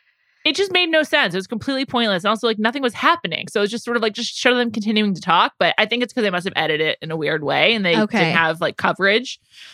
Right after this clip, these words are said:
Speaker 1: So they just
Speaker 2: Interesting.
Speaker 1: went for that. But also, like,
Speaker 2: Yeah.
Speaker 1: who's filming that? I don't know. The, the whole
Speaker 2: Who
Speaker 1: thing is really
Speaker 2: is?
Speaker 1: weird.
Speaker 2: <laughs> Yeah, there's, it's a, like, a drone or something, maybe. I don't know. Um, what did you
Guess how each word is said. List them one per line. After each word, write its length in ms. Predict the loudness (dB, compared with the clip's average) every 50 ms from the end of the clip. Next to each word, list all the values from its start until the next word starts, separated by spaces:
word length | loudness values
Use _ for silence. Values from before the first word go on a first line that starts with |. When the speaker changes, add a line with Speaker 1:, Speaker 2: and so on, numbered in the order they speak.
| -20 _
Speaker 1:
So 180 | -4 -2 0
they 80 | 0 0
just 220 | -2 -4 -6 -8 -8
Speaker 2:
Interesting. 1400 | -8 -6 -6 -6 -8 -10 -12 _ _ _ -16 -10 -6 -4 -2 -2 0 0 0 -2 -2 -6 -10 -14 -14 -12 -2 2
Speaker 1:
went 220 | 2 2 2 2 2
for 100 | 2 2
that. 340 | 2 2 2 2 2 0 0
But 80 | 0 0
also, 200 | 0 0 2 2
like, 80 | 4
Speaker 2:
Yeah. 200 | 4 4 4 2
Speaker 1:
who's 80 | 0 -2
filming 260 | -4 -4 -4 -4 -2
that? 260 | 0 0 2 2 0
I 40 | 0
don't 100 | -2 -2
know. 160 | -2 -4 -2
The, 200 | 0 0 -2 -2 -2
the 100 | -4 -2
whole 140 | 2 4 4
Speaker 2:
Who 60 | 4
Speaker 1:
thing 80 | 4 2 2
is 80 | 2 2
really 120 | 0 0 -4
Speaker 2:
is? 40 | -4
Speaker 1:
weird. 280 | -4 -4 -4 -4 -6 -10
Speaker 2:
<laughs> 60 | _
Yeah, 160 | -2 0 0
there's, 640 | 0 2 2 2 4 4 2 2 2 0 -2 -2 -2 0 0
it's 200 | 0 0 0 0
a, 20 | -2
like, 140 | -2 0
a 60 | -2 -4
drone 400 | -2 -2 0 0 0 0 0 -2
or 80 | -4 -4
something, 380 | -4 -6 -8 -6 -8 -8 -6 -2
maybe. 320 | -2 0 0 0 0 0
I 120 | 0 0 0
don't 140 | 0 -2 -2
know. 240 | -2 -2 -2 -4 -4 -8 -12 -12 -12 0 4
Um, 300 | 6 6 6 4 2 0 -4 -8 _ _
what 220 | 0 0 0 0
did 160 | 0 -6 -8
you 80 | -8